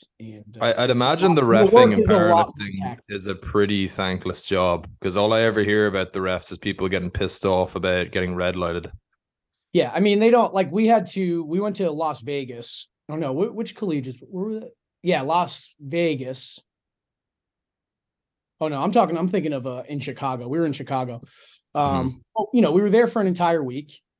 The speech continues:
Speaker 1: and y-, y-, you pretty much, you're pre-, you're in the red by the time you go home.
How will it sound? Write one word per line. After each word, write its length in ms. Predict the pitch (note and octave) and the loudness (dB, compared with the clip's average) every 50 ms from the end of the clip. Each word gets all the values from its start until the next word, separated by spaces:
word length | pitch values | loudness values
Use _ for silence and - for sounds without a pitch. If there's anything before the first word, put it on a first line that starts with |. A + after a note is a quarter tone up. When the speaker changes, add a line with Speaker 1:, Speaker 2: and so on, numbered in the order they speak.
| _ _ _ - | _ _ _ -8
Speaker 1:
and 300 | D#3 D#3 D#3 D3 C#3+ _ - | -6 -4 -4 -6 -8 _ -16
y-, 120 | - - _ - | -20 -20 _ -20
y-, 100 | D3 C#3+ _ | -20 -20 _
you 220 | D3+ E3 F#3 G3 | -4 -2 -2 0
pretty 200 | F#3 - D4+ C4 | 2 4 6 6
much, 160 | A#3 A3+ - | 6 4 4
you're 140 | G3 A3 B3 | 2 0 0
pre-, 180 | - D4 C4+ - | 0 -2 -4 -2
you're 200 | - A#3 C4 D4 | 2 4 4 6
in 100 | C#4+ B3 | 6 6
the 80 | G#3 F#3 | 6 4
red 220 | D3 C#3 B2 A2+ A2 | 2 0 -4 -8 -10
by 100 | B2 A#2 | -12 -14
the 60 | A#2 | -12
time 200 | A2+ - A#2 A2 | -12 -12 -12 -12
you 60 | G#2+ G#2 | -12 -16
go 100 | G#2+ G#2+ | -16 -18
home. 160 | G2+ - | -20 -20